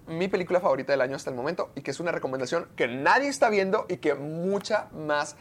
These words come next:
gente debería de ver aquí en México, porque llegó bien poquitos cines a México y si tú estás escuchando esto ahorita mismo,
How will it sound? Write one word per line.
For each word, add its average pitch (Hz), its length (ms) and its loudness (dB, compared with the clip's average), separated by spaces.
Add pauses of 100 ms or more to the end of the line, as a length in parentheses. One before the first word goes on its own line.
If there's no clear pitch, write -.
(220)
gente 151 300 -2
debería 139 240 4
de 131 80 6
ver 135 140 2
aquí 135 160 -4
en 131 100 -4
México, 117 400 -6
porque 123 220 -2
llegó 123 400 2
bien 190 180 2
poquitos 185 320 -4
cines 180 240 -2
a 139 60 -2
México 185 400 -2 (260)
y 139 80 0
si 156 100 -4
tú 175 100 -8
estás 196 200 -4
escuchando 190 340 -4
esto 175 140 -2
ahorita 180 160 -2
mismo, 202 320 0